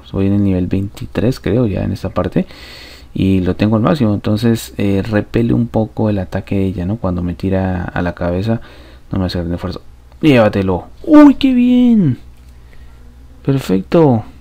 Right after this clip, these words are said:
Oh, round cuatro, pensé que había ganado, ¿eh? Vamos, ok, pero estamos muy bien, o sea, estamos controlando perfectamente. Uy, este round, eh, creo que si ella me lo gana, nos iríamos a otro más,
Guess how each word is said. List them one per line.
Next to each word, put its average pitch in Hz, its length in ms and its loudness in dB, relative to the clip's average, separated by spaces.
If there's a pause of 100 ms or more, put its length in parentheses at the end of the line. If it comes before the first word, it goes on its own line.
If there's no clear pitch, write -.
(1000)
Oh, 233 280 4
round 165 300 0
cuatro, 190 480 0
pensé 123 240 0
que - 100 -4
había 147 160 2
ganado, 143 460 2
¿eh? 196 140 2 (840)
Vamos, 104 640 -4
ok, - 240 -10 (300)
pero 101 140 -4
estamos 151 300 0
muy 160 180 2
bien, 135 320 2
o 101 60 -4
sea, 101 140 -6
estamos 139 400 -2
controlando 123 600 0
perfectamente. 120 720 -2
Uy, 117 520 -4 (960)
este - 440 0
round, 139 480 2 (180)
eh, 107 560 0 (100)
creo 151 340 2
que 113 120 -4
si 113 200 -2
ella 127 180 2
me 139 120 2
lo 113 120 0
gana, 113 380 0
nos 107 260 -2
iríamos 117 340 0
a 104 100 -2
otro 113 240 0
más, 123 380 -2